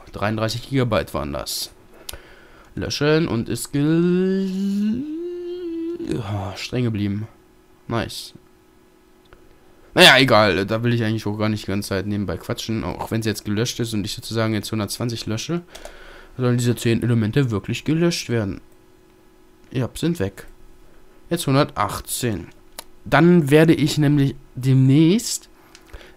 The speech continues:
ich weiß nicht, ob ich das Video in Marcus Reborn, die gottverdammte Ausnahme, schon hochgeladen habe. Wenn ja, hoffe ich, dass es viele gut fanden und ich hab da eigentlich mein Bestes mitgegeben.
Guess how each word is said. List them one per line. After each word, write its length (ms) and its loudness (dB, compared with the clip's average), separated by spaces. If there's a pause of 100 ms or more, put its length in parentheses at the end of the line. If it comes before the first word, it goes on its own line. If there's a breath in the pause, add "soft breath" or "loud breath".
ich 160 2
weiß 180 10
nicht, 160 4
ob 120 4
ich 80 -6
das 180 0
Video 500 4
in 300 2
Marcus 380 -2
Reborn, 320 2
die 100 -2
gottverdammte 540 2
Ausnahme, 400 -2
schon 160 -2
hochgeladen 480 2
habe. 340 -2
Wenn 300 0
ja, 420 4 (540 loud breath)
hoffe 220 0
ich, 260 0
dass 240 -2
es 280 -2 (540)
viele 340 2
gut 280 -2
fanden 760 0
und 520 -6 (1000)
ich 420 -10
hab 160 0
da 100 10
eigentlich 420 0
mein 140 2
Bestes 300 -2
mitgegeben. 880 2